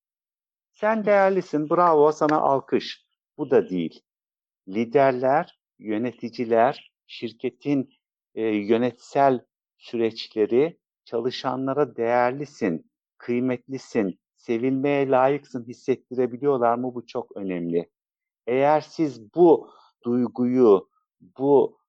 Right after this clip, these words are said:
know-how'ı, bu değeri çalışanların kalbine oturtabilirseniz, işte o zaman o kollarını sıvıyor, "Varım abi." diyor. Senin hedeflerin için, senin çatın için, senin K P I'ların için, senin değerlerin için çalışmaya hazırım.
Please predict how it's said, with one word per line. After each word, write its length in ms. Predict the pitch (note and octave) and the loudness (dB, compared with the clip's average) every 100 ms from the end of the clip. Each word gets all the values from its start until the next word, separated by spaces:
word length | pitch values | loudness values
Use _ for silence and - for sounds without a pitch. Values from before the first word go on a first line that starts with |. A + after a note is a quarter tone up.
| _ | _
know-how'ı, 880 | G#2+ A#2+ C3 B2+ A#2+ G#2+ G2+ G2 F#2+ _ _ _ _ | -8 -2 0 0 -2 0 4 4 2 _ _ _ _
bu 180 | C3 A#2 | -14 -2
değeri 460 | A#2+ A#2+ A#2+ A#2 - | 0 2 2 0 -4
çalışanların 800 | A2+ A2 A2 B2 A#2 A2+ A2+ A2+ | -6 -6 -6 -6 -4 -4 -4 -6
kalbine 840 | - A2+ A2 F#2+ G#2 G#2+ G#2+ G#2 - _ _ _ _ | -6 -4 -2 -4 -8 -4 -2 -2 -6 _ _ _ _
oturtabilirseniz, 1300 | G#2+ - A#2+ - G#2 G2 B2 D#3 - C3+ G2+ A2 - _ _ _ _ | -16 -8 -8 -4 -6 -4 -4 -4 -4 -2 -2 -4 -10 _ _ _ _
işte 280 | - - - - | -16 -8 -4 -4
o 140 | - D#3+ | -4 0
zaman 340 | D3+ C3+ B2 | 0 2 2
o 180 | F2 - | 0 -2
kollarını 580 | - C3 A#2+ A#2 G#2+ G2 | -2 -2 2 0 0 -6
sıvıyor, 760 | - - A2+ D3+ D3 C3+ D3+ D3+ _ _ _ | -6 -4 -2 0 4 4 2 -2 _ _ _
"Varım 380 | A2 F3 F3+ C3 | 0 2 2 2
abi." 340 | A2 G#2 F2 - | 2 0 -2 -8
diyor. 280 | F2+ D#2+ D2+ - _ | 0 0 0 -6 _
Senin 380 | _ - B2+ E3 | _ -4 -2 -2
hedeflerin 640 | C3 C3 C3 B2 - A#2+ C3 | 0 0 2 0 -2 -2 -2
için, 300 | A#2+ - G#2+ | -4 -6 -8
senin 400 | - A2 A#2+ B2+ | -6 -4 -4 -6
çatın 400 | - G#2 - B2 | -8 -10 -6 -8
için, 300 | A#2+ - A2 | -8 -10 -12
senin 340 | - G2+ A2+ | -10 -8 -8
K 280 | A2+ A2+ G#2 | -8 -10 -10
P 100 | - | -8
I'ların 440 | G2+ G#2 F#2+ G2+ A#2 | -2 0 0 -2 -2
için, 320 | A#2+ - G2 | -8 -10 -10
senin 440 | - G2 G#2 A#2 | -10 -10 -8 -4
değerlerin 580 | - A#2 A2 A2 A#2 C3 | 0 2 2 0 -6 -10
için 220 | - A2 | -12 -16
çalışmaya 640 | G#2 A2+ B2 - - G#2+ G2+ | -14 -10 -10 -10 -10 -10 -8
hazırım. 420 | A#2 C3 B2+ F2+ | -4 0 0 0